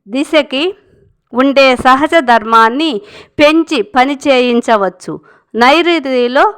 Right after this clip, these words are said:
బరువులు ఉండొచ్చు కదా. శనికి ఎనిమిది, తొమ్మిది స్థానాలు వర్తిస్తాయి. ఇనుము సంబంధమైన వస్తువులతో వ్యాపారం చేయవద్దు, నష్టం వస్తుంది. శని మంత్రం జపం చేయండి. ప్రతిరోజు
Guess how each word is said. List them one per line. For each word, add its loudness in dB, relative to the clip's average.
బరువులు 2
ఉండొచ్చు -2
కదా. 0
శనికి -8
ఎనిమిది, -6
తొమ్మిది -10
స్థానాలు -4
వర్తిస్తాయి. -8
ఇనుము -2
సంబంధమైన -2
వస్తువులతో -4
వ్యాపారం -4
చేయవద్దు, -4
నష్టం -6
వస్తుంది. -10
శని -6
మంత్రం -10
జపం -6
చేయండి. -4
ప్రతిరోజు -8